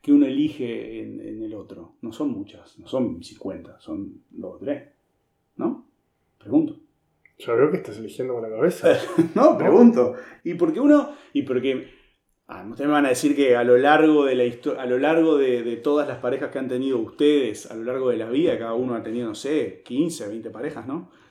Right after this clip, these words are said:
Speaker 1: No, este, a lo, cual, no importa el número. Eh, ¿han descubierto algún patrón o no? ¿Han descubierto algún patrón?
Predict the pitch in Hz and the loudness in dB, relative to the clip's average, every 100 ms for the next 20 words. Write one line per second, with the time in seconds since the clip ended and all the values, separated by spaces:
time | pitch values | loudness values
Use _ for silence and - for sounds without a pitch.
0 | - 117 113 131 127 147 131 131 135 131 | -10 -10 -8 -10 -2 -2 -2 -12 -10 -8
1 | 131 - 123 120 151 139 156 123 127 120 | -8 -10 -10 -8 -6 -2 0 0 -4 -4
2 | 127 196 - _ _ _ _ 147 135 131 | -4 -6 -10 _ _ _ _ -2 0 0
3 | 127 120 113 110 113 _ _ _ _ _ | 0 0 -4 -6 -14 _ _ _ _ _
4 | _ _ _ _ _ _ _ _ _ _ | _ _ _ _ _ _ _ _ _ _
5 | 123 135 190 - 135 156 240 - 131 120 | -8 -4 -4 -4 0 8 8 6 -2 -2
6 | 120 113 101 110 98 92 _ _ _ - | -6 -8 -12 -14 -14 -16 _ _ _ -20
7 | 110 101 _ _ _ _ _ _ _ _ | -18 -20 _ _ _ _ _ _ _ _
8 | 113 - 120 139 127 113 117 123 160 185 | -20 -12 -10 -8 -8 -8 -12 -8 -6 -6
9 | 180 | -10